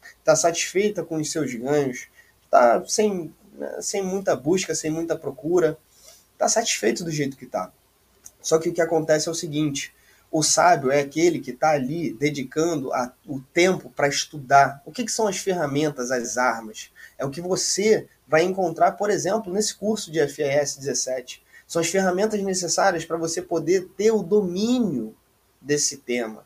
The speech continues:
pra você poder, é, ter o domínio do, do upskilling que o Lucas falou.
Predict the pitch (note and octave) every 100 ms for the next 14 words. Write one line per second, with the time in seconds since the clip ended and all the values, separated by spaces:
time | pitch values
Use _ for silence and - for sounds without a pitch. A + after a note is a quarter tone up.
0 | _ - _ - D#3+ F3 - G#3+ F#3 D#3+
1 | A3 G3 - - - - - D#3 C#3+ -
2 | - - F#3+ G#3 F3 F3 F#3+ A3 F3 F#3
3 | - D3+ D#3 F3 A3 - - - B3+ A3+
4 | C3 A2 - C3 C#3 C#3 B2 - B2 A2+